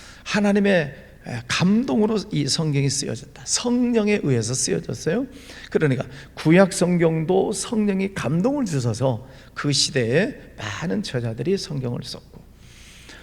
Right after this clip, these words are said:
또 신약에도 많은 제자들이 성령의 감동에 의해서 성경을 썼어요.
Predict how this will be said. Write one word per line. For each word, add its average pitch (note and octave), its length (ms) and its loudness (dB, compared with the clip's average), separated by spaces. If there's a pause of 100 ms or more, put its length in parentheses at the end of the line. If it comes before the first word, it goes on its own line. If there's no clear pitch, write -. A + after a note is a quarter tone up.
(120)
또 D#3+ 80 4
신약에도 G3 960 4
많은 D3 400 -2
제자들이 C#3 880 0
성령의 A3+ 600 0
감동에 G#3+ 480 -2
의해서 D#3+ 460 -2 (300)
성경을 F3+ 760 -2
썼어요. - 440 -6